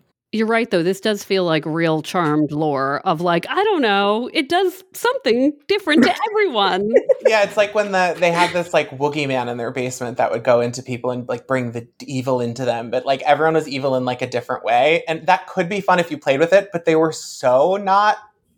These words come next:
Speaker 2: the same. Like, some people had the thoughts and feelings of the evil entity, and other people were just, like, mischievous versions of themselves. <laughs> And, like, it doesn't, you gotta, it's gotta hit.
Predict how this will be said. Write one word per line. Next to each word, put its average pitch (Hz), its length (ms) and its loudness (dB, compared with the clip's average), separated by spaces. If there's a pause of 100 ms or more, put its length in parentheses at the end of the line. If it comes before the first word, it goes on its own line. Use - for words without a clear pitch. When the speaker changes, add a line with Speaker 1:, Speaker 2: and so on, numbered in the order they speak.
(100)
Speaker 2:
the 202 120 -8
same. 214 300 -4
Like, 190 160 2 (120)
some 226 220 0
people 233 240 0
had 180 180 2
the 170 80 4
thoughts 180 380 0
and 147 120 -6
feelings 160 320 2
of 139 100 -6
the 147 140 -6
evil 151 180 0
entity, 165 420 0
and 127 80 0
other 170 180 2
people 170 220 -6
were 147 80 0
just, 143 160 -4
like, 135 120 -2
mischievous 196 680 -4
versions 233 460 0
of 170 180 2
themselves. 196 520 0 (100)
<laughs> 233 60 4 (580)
And, 247 140 0
like, 226 160 0
it 220 240 -2
doesn't, 220 460 0 (240)
you 190 100 -4
gotta, 208 420 2
it's 202 140 -6
gotta 240 200 2
hit. 131 320 0